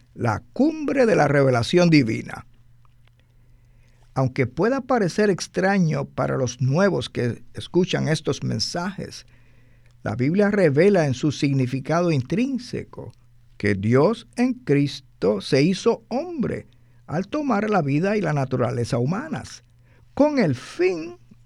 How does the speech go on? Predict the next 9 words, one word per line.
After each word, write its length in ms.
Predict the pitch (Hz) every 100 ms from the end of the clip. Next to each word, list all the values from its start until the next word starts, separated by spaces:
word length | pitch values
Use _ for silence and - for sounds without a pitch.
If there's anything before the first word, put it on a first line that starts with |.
| -
de 180 | 117 113
que 100 | 127
nosotros 720 | 120 113 - 262 269 262 233
lleguemos 540 | 131 127 175 202 185
a 80 | 160
ser 300 | - 185 196
divinos 680 | 147 131 120 196 247 254 - -
en 240 | 196 180
Cristo, 800 | 156 - 185 240 233 - - -